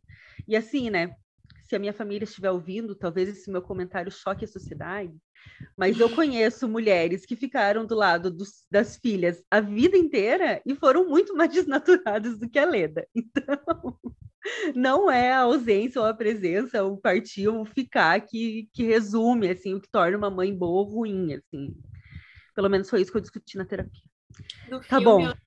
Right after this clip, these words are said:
Speaker 2: senti falta que eles não co-, fo-, não mostraram tanto o quanto ela era culta, né? Que no livro é bem forte,
Speaker 1: É
Speaker 2: assim,
Speaker 1: verdade.
Speaker 2: até quando ela vai falar com os holandeses, né? Pra mostrar que ela sabe falar outras línguas.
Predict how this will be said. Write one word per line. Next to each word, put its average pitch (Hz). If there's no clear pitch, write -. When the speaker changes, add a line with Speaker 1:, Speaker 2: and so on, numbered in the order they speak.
Speaker 2:
senti 262
falta -
que -
eles 233
não 233
co-, 226
fo-, -
não 220
mostraram 226
tanto 240
o -
quanto 226
ela 208
era 208
culta, 254
né? 208
Que 202
no 208
livro 220
é 226
bem 220
forte, 240
Speaker 1:
É 202
Speaker 2:
assim, 214
Speaker 1:
verdade. 233
Speaker 2:
até 208
quando -
ela 208
vai 202
falar 208
com 220
os 208
holandeses, 202
né? 196
Pra 202
mostrar 196
que 208
ela 196
sabe 202
falar 185
outras 196
línguas. 185